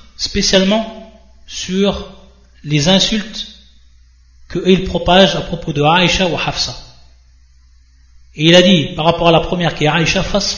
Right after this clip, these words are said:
fi Ummi Shurur, c'est-à-dire donc le chapitre sur la femme du mal, yani Ummul Mu'minin Aïcha.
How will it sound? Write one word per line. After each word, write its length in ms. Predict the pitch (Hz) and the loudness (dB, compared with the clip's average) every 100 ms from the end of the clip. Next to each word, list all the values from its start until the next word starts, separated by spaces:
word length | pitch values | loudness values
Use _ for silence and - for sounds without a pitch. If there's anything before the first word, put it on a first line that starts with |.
| - | -10
fi 120 | 170 196 | -14 -6
Ummi 220 | 208 180 | -4 -4
Shurur, 440 | 147 160 143 135 - - | -4 -4 -4 -6 -8 -16
c'est-à-dire 460 | - 147 147 175 170 | -12 -8 -4 -2 -4
donc 160 | 160 | -6
le 60 | - | -10
chapitre 340 | - 160 190 | -8 -6 -6
sur 140 | - 156 | -6 -4
la 80 | 143 | -4
femme 360 | - 180 165 | -4 -4 -6
du 80 | 139 | -6
mal, 220 | 147 143 113 - - - _ _ - - - | -2 -2 -4 -12 -18 -20 _ _ -20 -18 -8
yani 200 | 143 185 | -4 -2
Ummul 260 | 190 170 | -2 -4
Mu'minin 500 | 160 175 151 175 156 | -6 -6 -6 -4 -2
Aïcha. 380 | 160 151 - - | -2 -2 -6 -8